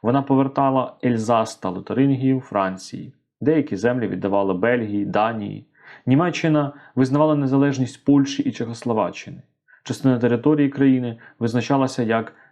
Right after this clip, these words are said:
демілітаризована земля, тобто без військ, всіляких укріплень.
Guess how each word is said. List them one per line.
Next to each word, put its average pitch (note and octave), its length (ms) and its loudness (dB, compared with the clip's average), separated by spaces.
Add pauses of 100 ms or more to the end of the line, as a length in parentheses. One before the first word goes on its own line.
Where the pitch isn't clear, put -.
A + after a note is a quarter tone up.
демілітаризована A#2+ 1120 0 (180)
земля, G#2 640 0
тобто - 280 -12
без B2+ 340 0
військ, A2+ 340 0
всіляких - 460 -8
укріплень. - 560 -10